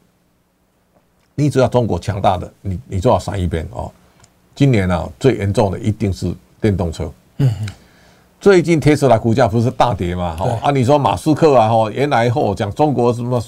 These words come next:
Speaker 1: 吼，他把中国讲得无限美好啊。
Speaker 2: 对，对。
Speaker 1: 好，现在中国过来吼，告-，告诉你，他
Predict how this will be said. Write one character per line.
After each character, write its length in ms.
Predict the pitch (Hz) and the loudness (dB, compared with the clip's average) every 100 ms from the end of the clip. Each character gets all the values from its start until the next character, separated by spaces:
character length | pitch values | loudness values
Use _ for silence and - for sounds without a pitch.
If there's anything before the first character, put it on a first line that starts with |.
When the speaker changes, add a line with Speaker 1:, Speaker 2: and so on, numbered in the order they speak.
| - | -10
Speaker 1:
吼， 280 | 104 95 - | -4 -2 -2
他 140 | 135 | -4
把 160 | 135 110 | -2 0
中 160 | 139 127 | 0 0
国 80 | |
讲 160 | 113 98 | -2 -2
得 80 | 110 | -2
无 160 | 113 | -2
限 180 | 117 143 | 0 0
美 200 | 107 117 | 0 -2
好 180 | 113 90 | 0 2
啊。 220 | 95 95 92 - | 0 -2 -6 -12
Speaker 2:
对， 100 | 110 | -14
对。 60 | - _ _ | -14 _ _
Speaker 1:
好， 220 | - 113 | -10 -10
现 180 | - 151 | -6 -2
在 60 | 127 | 0
中 220 | 110 143 | 2 2
国 180 | 113 107 - - | 2 -2 -6 2
过 200 | 202 156 | 4 6
来 200 | 123 131 | 4 4
吼， 160 | 120 110 | 2 2
告-， 180 | 160 143 | 0 0
告 160 | - 151 | 0 0
诉 140 | 147 | 0
你， 180 | 120 104 - | -2 -4 -2
他 220 | 135 143 | -2 -2